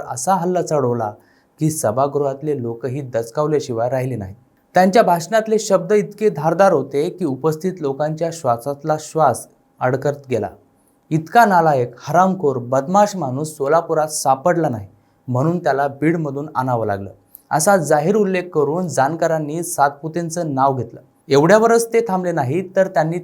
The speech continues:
थेट गांजाच्या टेम्पो प्रकरणात मुख्यमंत्री देवेंद्र फडणवीस यांचं नाव घेतलं. पोलिसांवर दबाव टाकल्याचा आरोप केला आणि सातपुते यांना बैमान ठरवलं. आता हा मुद्दा संपूर्ण महाराष्ट्रात चर्चेचा विषय ठरलाय.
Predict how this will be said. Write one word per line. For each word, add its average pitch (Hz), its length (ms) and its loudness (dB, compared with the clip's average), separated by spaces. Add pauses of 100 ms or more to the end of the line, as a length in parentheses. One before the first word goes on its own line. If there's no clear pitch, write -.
थेट 175 200 -2
गांजाच्या 147 560 0
टेम्पो 180 500 -2
प्रकरणात 143 600 0 (400)
मुख्यमंत्री 170 640 -2
देवेंद्र 151 440 -2
फडणवीस 160 560 -2
यांचं 131 280 -4
नाव 120 180 -2
घेतलं. 107 240 -12 (680)
पोलिसांवर 196 560 4
दबाव 165 320 4
टाकल्याचा 180 440 0
आरोप 156 420 2
केला 165 220 -2 (360)
आणि 135 220 2
सातपुते 139 960 0
यांना 143 260 -2
बैमान 151 500 -2
ठरवलं. 107 340 -6 (540)
आता 156 200 4
हा 180 120 2
मुद्दा 196 400 2
संपूर्ण 196 520 0
महाराष्ट्रात 185 720 0
चर्चेचा 175 580 0
विषय 165 300 -2
ठरलाय. 117 360 -4